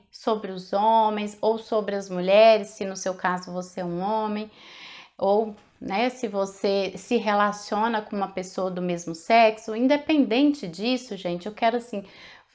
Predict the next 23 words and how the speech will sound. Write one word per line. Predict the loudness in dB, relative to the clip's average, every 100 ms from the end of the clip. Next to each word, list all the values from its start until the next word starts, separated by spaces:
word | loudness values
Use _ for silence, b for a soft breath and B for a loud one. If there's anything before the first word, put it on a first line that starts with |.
| _
as | 0 0 -4
crenças | 0 2 2 0 0 -4
que | -2 -2
você | 2 0 2 0
tem | 0 0 0 0 -6 -10 _ _
sobre | -20 -10 4 6 6 2 -6 -10 -16 _ _ _ _ -2
a |
determinada | -2 -2 -2 0 2 4 4 2
pessoa | 0 -6 -4 2 4 6 6 4 2 2
ou | 2 2
situação, | -4 -12 -4 -4 -4 -4 0 2 2 -2 B B B
se | _ -2 2
essas | 6 8 8 6 2 0 0
crenças, | -2 2 6 6 4 0 -6 -4
elas | 2 2 2
são | 2 2 2
compatíveis | 2 4 4 0 -8 -10 -4 0 0 -2 -6
com | -4 -6
aquilo | -4 -6
que | -6 -10
você | -10 -6 -8
quer | -6 -2
alcançar? | 0 -2 -6 -10 -2 0 0 -2